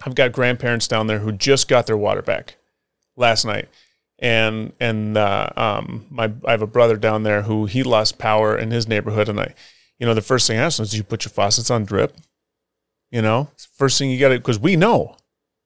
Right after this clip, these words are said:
right? If you lose power here, start turning them faucets on, baby,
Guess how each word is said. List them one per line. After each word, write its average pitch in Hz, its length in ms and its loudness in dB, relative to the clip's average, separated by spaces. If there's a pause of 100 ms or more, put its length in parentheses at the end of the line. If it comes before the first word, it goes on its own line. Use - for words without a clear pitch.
right? 123 160 4
If 131 120 -6
you 196 80 -4
lose 196 180 2
power 175 360 4
here, 143 380 4 (360)
start 170 280 2
turning 185 200 2
them 156 160 2
faucets 170 400 2
on, 127 160 4
baby, 123 400 2